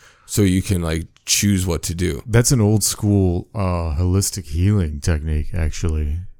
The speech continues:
Speaker 1: Yeah, there's a lot of, like, uh,
Speaker 2: Which I think works.
Speaker 1: Yeah.
Speaker 2: Um, it, it kinda goes, it's part of, like, that whole, um,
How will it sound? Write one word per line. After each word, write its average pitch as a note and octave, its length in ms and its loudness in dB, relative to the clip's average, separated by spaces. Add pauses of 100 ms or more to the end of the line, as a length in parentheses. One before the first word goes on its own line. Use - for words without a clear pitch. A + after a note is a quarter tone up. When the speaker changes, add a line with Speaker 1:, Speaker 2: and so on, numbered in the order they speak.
(160)
Speaker 1:
Yeah, D3 260 4
there's F3 240 4
a G#3 60 4
lot D3 300 0
of, B2+ 280 -4 (240)
like, G#2+ 320 2
uh, F2 460 2
Speaker 2:
Which A#2 140 4
I D#3 180 2
think C3 240 2
works. G2+ 680 -2 (680)
Speaker 1:
Yeah. D3+ 180 6
Speaker 2:
Um, E2+ 200 -2 (380)
it, A2+ 200 -2
it C3+ 120 -2
kinda B2 240 6
goes, A2+ 320 4
it's B2 200 -4
part A#2+ 280 0
of, G#2 140 -2
like, G2+ 180 0
that G2 160 2
whole, G2+ 500 0 (680)
um, F2 600 0